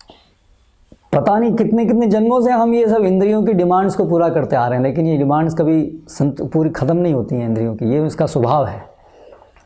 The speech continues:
आ, भगवद गीता में भगवान कहते हैं, "दुष्पूरेणानलेन च", ये जो इंद्रिय भोग की इच्छाएं हैं ये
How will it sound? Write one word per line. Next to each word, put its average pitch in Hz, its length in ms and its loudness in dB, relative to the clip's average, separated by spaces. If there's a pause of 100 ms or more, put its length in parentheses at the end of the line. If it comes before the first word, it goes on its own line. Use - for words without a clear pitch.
(1080)
आ, 123 400 0
भगवद 131 340 2
गीता 139 160 0
में 131 140 0
भगवान 131 220 0
कहते 131 200 -4
हैं, 139 300 -6 (1300)
"दुष्पूरेणानलेन 180 1500 2
च", - 100 -2 (800)
ये 127 140 0
जो 135 480 -2 (300)
इंद्रिय 156 260 2
भोग 147 260 -2
की 170 60 2
इच्छाएं 151 300 -2
हैं 131 140 -2
ये 151 480 -2